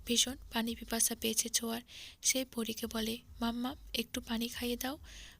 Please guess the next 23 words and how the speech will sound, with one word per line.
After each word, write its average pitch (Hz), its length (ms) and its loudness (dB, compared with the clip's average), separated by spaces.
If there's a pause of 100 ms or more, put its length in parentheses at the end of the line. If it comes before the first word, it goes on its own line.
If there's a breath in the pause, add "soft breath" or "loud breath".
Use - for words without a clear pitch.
(100)
পরি 240 320 2
শোনেই 220 400 2
না 226 200 -2
ছোঁয়ার 226 340 0
কথা। 226 320 -4 (420 loud breath)
ছোঁয়া 262 240 2
হতাশ 226 560 0
হয়, 233 160 -2 (400 loud breath)
ফোঁস 254 300 2
করে 247 360 0
শ্বাস 226 340 8
টেনে 262 260 -2
বলে, 269 280 0 (140)
"আমি 226 240 0
কি 254 200 -2
এবার 254 240 -2 (420 loud breath)
পানি 220 260 2
বিনা 247 340 -2 (180)
মারা 220 300 0
যাব?" 254 340 -2 (420 loud breath)
তখন 233 320 -2
ওই 269 120 -2 (120)
কেউ 247 200 2